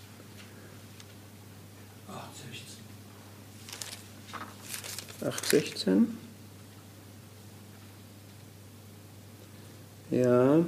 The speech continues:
Speaker 2: Ja, es gab noch eine andere Passage. Jedenfalls können wir noch nachsuchen. Jedenfalls sagt er da, „Ich habe die Korinther gerühmt gegenüber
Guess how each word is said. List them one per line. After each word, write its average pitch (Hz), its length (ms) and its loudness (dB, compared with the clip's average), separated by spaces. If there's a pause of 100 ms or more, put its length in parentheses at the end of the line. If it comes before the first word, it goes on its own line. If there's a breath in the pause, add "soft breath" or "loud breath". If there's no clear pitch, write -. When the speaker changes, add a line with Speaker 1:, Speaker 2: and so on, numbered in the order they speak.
(480)
Speaker 2:
Ja, 135 120 8
es 143 120 8
gab 147 180 10
noch 143 200 10
eine 135 380 12 (160)
andere 139 280 12
Passage. 131 500 12
Jedenfalls 156 600 12
können 120 160 10
wir 117 100 12
noch 113 180 12 (560)
nachsuchen. 131 580 10 (720 loud breath)
Jedenfalls 147 400 12
sagt 156 320 12
er 170 100 12
da, 175 380 12 (420 loud breath)
„Ich - 220 8
habe 180 380 12
die 147 680 12
Korinther 165 480 12
gerühmt 143 720 12
gegenüber 135 580 12